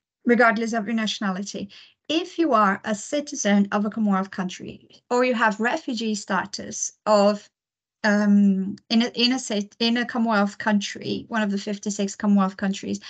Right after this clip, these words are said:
then you're also eligible apply, to apply for the Commonwealth scholarships and fellowships plan, uh, opportunities, including the Commonwealth Scholarships Commission, which is the,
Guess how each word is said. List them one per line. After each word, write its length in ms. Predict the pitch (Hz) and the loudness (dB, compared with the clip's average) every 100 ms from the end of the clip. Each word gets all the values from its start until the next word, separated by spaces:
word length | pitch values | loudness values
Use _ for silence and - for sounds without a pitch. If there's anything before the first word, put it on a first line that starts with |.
| - - | -20 0
then 140 | 233 | 2
you're 160 | 240 240 | 4 2
also 220 | 233 262 | -2 0
eligible 420 | 226 214 214 208 | 0 2 0 0
apply, 500 | 202 202 208 180 180 - | -2 0 -2 -2 -4 -6
to 120 | 240 | -6
apply 240 | 220 214 196 | -2 0 0
for 380 | 214 202 202 - | 2 2 2 -2
the 260 | 208 226 - | -4 -4 -8
Commonwealth 640 | - 285 311 226 196 214 - - - - | -4 2 4 4 2 0 -10 -20 -18 -12
scholarships 560 | - 247 226 220 208 | 0 0 0 -2 -4
and 120 | 220 | -4
fellowships 640 | 202 202 208 202 202 - - | -2 -2 -2 -2 -6 -8 -8
plan, 480 | 226 220 170 202 247 - - _ - | 0 2 4 2 2 -4 -20 _ 0
uh, 400 | 202 196 190 180 | 4 6 4 4
opportunities, 960 | 208 202 202 208 185 - 214 - - - _ | 0 -2 -4 -4 -6 -8 -12 -12 -16 -20 _
including 520 | 226 208 233 208 214 | -2 0 2 2 2
the 80 | 208 | -2
Commonwealth 340 | 214 226 220 208 | -2 0 0 -2
Scholarships 580 | - 202 202 - - | -4 -2 -2 -4 -12
Commission, 720 | - - 208 196 - - 196 | -10 -2 0 -2 -6 -10 -10
which 180 | - 196 | -8 -8
is 100 | 208 | -6
the, 240 | 208 202 | 0 0